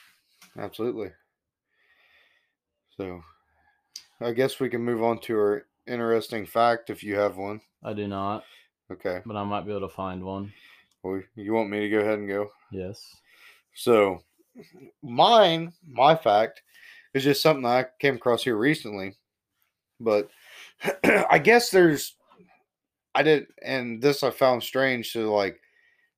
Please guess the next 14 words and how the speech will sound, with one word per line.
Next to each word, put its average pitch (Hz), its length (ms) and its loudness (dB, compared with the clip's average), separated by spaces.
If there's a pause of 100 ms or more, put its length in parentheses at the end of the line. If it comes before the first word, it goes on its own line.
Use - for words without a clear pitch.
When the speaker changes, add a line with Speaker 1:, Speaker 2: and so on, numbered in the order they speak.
(120)
Speaker 1:
there's, 131 480 4 (460)
you 123 140 -6
know 135 60 -2
how 139 200 2
they 120 140 2
call, 123 420 4
like, 101 300 0 (420)
deer 120 340 2
is 98 140 0
venison? 110 560 -4 (1900)
Speaker 2:
They 104 80 -14
say 92 240 -14
what? 98 380 -12 (340)
Speaker 1:
Deer 135 460 2